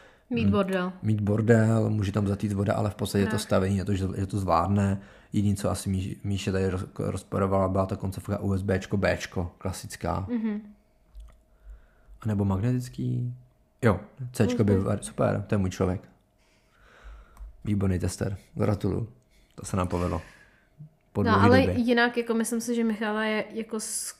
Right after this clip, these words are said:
Speaker 1: kousku jako nadšená. Tady má jeden, dva, tři, čtyři, pět, šest kladů, eh, versus ta nabíječka. Jedna.
Speaker 2: Jo, souhlas.
Speaker 1: Takže za mě asi jako dobrý kousek.
Speaker 2: Jo.
Speaker 1: Máme tam ještě něco připraveného?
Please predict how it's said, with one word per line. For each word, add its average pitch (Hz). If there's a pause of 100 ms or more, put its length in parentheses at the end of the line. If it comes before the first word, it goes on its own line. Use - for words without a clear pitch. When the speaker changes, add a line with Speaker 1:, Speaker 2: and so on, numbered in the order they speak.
(120)
Speaker 1:
kousku 214
jako 233
nadšená. 196
Tady 202
má 196
jeden, 208
dva, 202
tři, 202
čtyři, -
pět, 190
šest -
kladů, 214 (960)
eh, 202
versus 208
ta 202
nabíječka. 170 (600)
Jedna. 175 (100)
Speaker 2:
Jo, 104 (220)
souhlas. - (1500)
Speaker 1:
Takže 214
za 233
mě 240
asi 247
jako 285
dobrý 330 (100)
kousek. 294 (220)
Speaker 2:
Jo. 143 (2000)
Speaker 1:
Máme 240
tam 254
ještě 247
něco 254
připraveného? 247